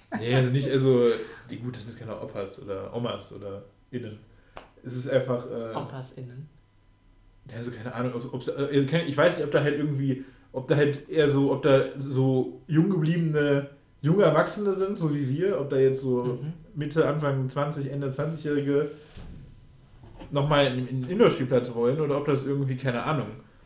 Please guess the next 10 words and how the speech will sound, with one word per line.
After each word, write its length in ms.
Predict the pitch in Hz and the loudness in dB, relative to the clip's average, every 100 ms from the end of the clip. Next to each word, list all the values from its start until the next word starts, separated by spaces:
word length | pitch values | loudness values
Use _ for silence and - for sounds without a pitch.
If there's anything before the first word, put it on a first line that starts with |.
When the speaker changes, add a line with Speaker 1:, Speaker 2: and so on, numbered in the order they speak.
| - - | -6 0
Speaker 1:
irgendwelche, 1300 | 147 151 143 135 135 139 127 127 120 123 120 117 117 - - _ _ _ _ - | 4 6 8 8 6 4 6 4 4 4 4 2 -4 -14 -20 _ _ _ _ 2
äh, 60 | 147 | 6
älteren 340 | 196 165 139 | 6 4 2
Menschen 320 | 139 143 139 | 2 2 -2
sind, 160 | 143 143 | -2 -2
die 80 | 139 | 0
ihre 260 | 135 139 131 | 4 4 4
pädophilen 600 | 151 151 147 156 147 131 | 2 0 0 0 0 0
Kinderfantasien 800 | 180 170 127 127 127 117 120 113 | 0 0 2 0 0 -2 -4 -6
ausleben 560 | 120 120 120 117 151 | -2 2 2 2 2